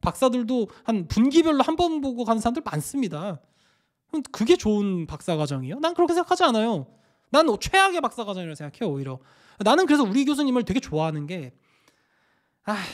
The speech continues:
우리 교수님이 나도 항상 이렇게 너무 싫-, <laughs> 싫은 건 참 싫지만 난 지금 생각해보면은 내, 내가 지도 교수가 둘이었는데 두 분 다 너무너무 대단해요.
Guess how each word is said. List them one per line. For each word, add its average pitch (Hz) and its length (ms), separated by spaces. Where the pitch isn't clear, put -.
우리 220 100
교수님이 208 300
나도 165 420
항상 226 280
이렇게 180 140
너무 180 160
싫-, 285 260
<laughs> - 180
싫은 302 260
건 269 120
참 220 180
싫지만 262 300
난 262 140
지금 285 280
생각해보면은 254 720
내, 185 280
내가 175 140
지도 190 180
교수가 202 180
둘이었는데 165 760
두 208 140
분 233 200
다 190 380
너무너무 240 560
대단해요. 131 380